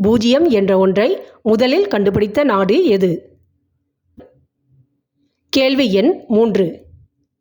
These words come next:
கால்பந்து வீரர் ரொனால்டோ எந்த நாட்டைச் சேர்ந்தவர்?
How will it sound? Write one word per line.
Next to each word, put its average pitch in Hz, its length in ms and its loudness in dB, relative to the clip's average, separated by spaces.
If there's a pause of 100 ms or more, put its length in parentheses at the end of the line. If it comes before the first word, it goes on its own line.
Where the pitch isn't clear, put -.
(380)
கால்பந்து 311 520 0
வீரர் 208 420 0
ரொனால்டோ 196 440 0 (160)
எந்த 226 320 0
நாட்டைச் 247 420 -2
சேர்ந்தவர்? 190 500 0